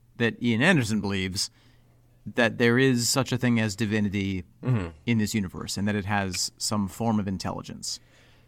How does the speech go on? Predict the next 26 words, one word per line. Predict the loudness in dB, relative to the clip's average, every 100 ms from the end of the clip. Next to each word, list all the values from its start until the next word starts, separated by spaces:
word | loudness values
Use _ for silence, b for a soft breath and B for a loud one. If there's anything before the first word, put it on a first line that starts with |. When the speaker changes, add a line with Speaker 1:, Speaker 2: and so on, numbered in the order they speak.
| 0
Speaker 2:
Yeah, | 6 8 8
he's, | 6 6 6 6 2 -6 -20 -12
he's | -6 -2 4
been | 10 10 12
on | 8
the | 8
record | 8 8 8 6 6 2 -10 -20 _ _ _
plenty | 4 6 8
of | 8
times | 8 8 8 4
saying | 4 8 6 6
he's | 2 2 6
not | 6 6 2
anti-religion, | 4 4 6 6 6 4 4 4 4 2 -2
he's | -2 2
anti | 2 4 6 6
how | 6 4 4
religion | 0 0 0 -2 -4 -10 b b b b b _ 8
is. | 8 6 0 2 2 -2 -10 _ _ _ -2
Speaker 1:
Exactly, | -2 4 6 6 4 2
and | 2
we've | 0 2
heard | 4 6 4 -2 -12 -6
plenty | 2 4 4
of |
examples | 2 0 -2 -2 -6 -6 -8